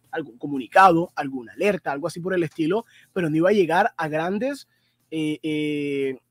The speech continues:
a grandes finales, por decirlo así, como, hombre, Colombia puede estar afuera de, de, de la fifa. No, no, no. Es una investigación que se está haciendo a priori, el inicio de una investigación, ni siquiera es que ya va a haber condena, ya va a haber sanciones, no, es el inicio de una investigación simplemente, donde nuestros dirigentes tienen que poner de su parte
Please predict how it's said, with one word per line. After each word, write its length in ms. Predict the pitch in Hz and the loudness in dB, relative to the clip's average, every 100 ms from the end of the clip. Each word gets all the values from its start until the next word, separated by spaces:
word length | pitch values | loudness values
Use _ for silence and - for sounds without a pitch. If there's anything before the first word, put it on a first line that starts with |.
| - | -8
a 80 | 165 | -4
grandes 280 | 160 220 | 0 -2
finales, 420 | 226 190 196 202 220 | -2 -2 0 0 0
por 140 | 202 | -2
decirlo 280 | 170 160 202 | -2 0 0
así, 280 | 196 226 285 _ _ | 0 -6 -8 _ _
como, 280 | 196 208 233 | 0 4 4
hombre, 340 | 180 240 202 | 2 0 0
Colombia 340 | 156 147 196 | -2 -2 0
puede 240 | 190 220 226 | 0 0 0
estar 180 | 180 202 | 0 -4
afuera 360 | 185 202 202 | -2 -2 0
de, 160 | 180 156 | -2 -4
de, 160 | 170 156 | -8 -6
de 120 | 160 | -6
la 100 | 151 | -4
fifa. 240 | 247 175 | -4 -4
No, 180 | 139 190 | -6 -6
no, 100 | 180 | -4
no. 240 | 214 170 - _ _ _ | -4 -4 -8 _ _ _
Es 100 | 220 | 2
una 140 | 285 311 | 4 4
investigación 580 | 269 233 240 220 269 | 4 2 0 0 0
que 80 | 277 | -4
se 100 | 240 | -6
está 160 | 220 233 | -2 -2
haciendo 380 | - 254 262 254 | 0 -2 0 0
a 100 | 196 | 0
priori, 480 | 190 240 269 302 320 _ _ _ | -2 0 0 0 -8 _ _ _
el 120 | 214 | 2
inicio 400 | 214 320 381 226 | 6 6 4 2
de 40 | |
una 100 | 208 | 2
investigación, 540 | 220 214 202 185 175 196 | 2 0 0 -2 -2 -6
ni 80 | 214 | -4
siquiera 320 | 170 160 220 | -6 -6 -6
es 60 | - | -4
que 120 | 220 | 0
ya 140 | 196 | 2
va 60 | 202 | 2
a 40 | |
haber 200 | 202 202 | 2 0
condena, 480 | - 165 185 220 214 | -2 -2 0 2 2
ya 100 | 185 | 2
va 60 | 185 | 2
a 40 | |
haber 120 | 185 | 0
sanciones, 420 | 180 180 196 208 165 | -4 -4 -2 -2 0
no, 280 | 180 202 - _ | -2 -2 -6 _
es 100 | 196 | -2
el 120 | 233 214 | 0 0
inicio 320 | 208 254 247 | 0 -2 -2
de 60 | |
una 80 | 208 | -2
investigación 560 | 202 196 220 208 185 185 | -2 -4 -2 -4 -2 -4
simplemente, 640 | 202 208 214 175 170 247 _ _ _ | -4 -2 -2 -2 -2 -2 _ _ _
donde 260 | 175 190 247 | -2 0 2
nuestros 260 | 311 226 196 | 0 0 0
dirigentes 440 | 196 160 143 254 | 0 -2 -4 -4
tienen 180 | 269 208 | -2 -2
que 80 | 233 | 0
poner 240 | 277 208 | 0 0
de 80 | 220 | -4
su 80 | 330 | 0
parte 400 | 233 196 311 | 0 0 -6